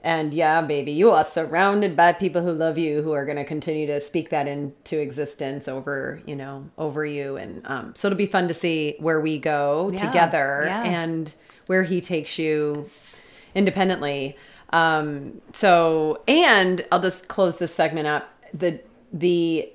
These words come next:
Speaker 1: just the joy in the little things, even helping Kairos Farm, which just brings it full circle to why you wrote farm and farmhand
Speaker 2: Right.
Speaker 1: and farmer. Um, but you,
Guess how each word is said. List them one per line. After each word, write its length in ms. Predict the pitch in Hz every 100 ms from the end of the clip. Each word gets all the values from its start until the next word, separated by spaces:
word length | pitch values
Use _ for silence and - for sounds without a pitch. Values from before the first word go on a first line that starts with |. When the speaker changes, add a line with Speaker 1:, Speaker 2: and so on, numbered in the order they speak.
| _ -
Speaker 1:
just 320 | 254 262 -
the 100 | 180
joy 500 | 143 185 185 180 170
in 100 | 165
the 60 | 160
little 280 | 160 180 165
things, 460 | - 175 170 160 -
even 340 | 175 165 165
helping 440 | - - 165 165 156
Kairos 460 | 160 156 156 156
Farm, 600 | - 190 190 151 143 143 - -
which 360 | 185 185 - 175
just 220 | 226 220
brings 220 | 214 190
it 80 | 180
full 140 | 185
circle 320 | 165 170 165 156
to 120 | 165
why 180 | 156 147
you 140 | 143
wrote 200 | 147 147
farm 400 | - 165 151 151
and 140 | 151 143
farmhand 720 | 151 151 143 151 139 143 -
Speaker 2:
Right. 200 | 170 165
Speaker 1:
and 200 | 165 147
farmer. 320 | 147 143 135 - - - -
Um, 360 | 165 165 160 156
but 240 | 170 170
you, 640 | 165 202 233 262 269 -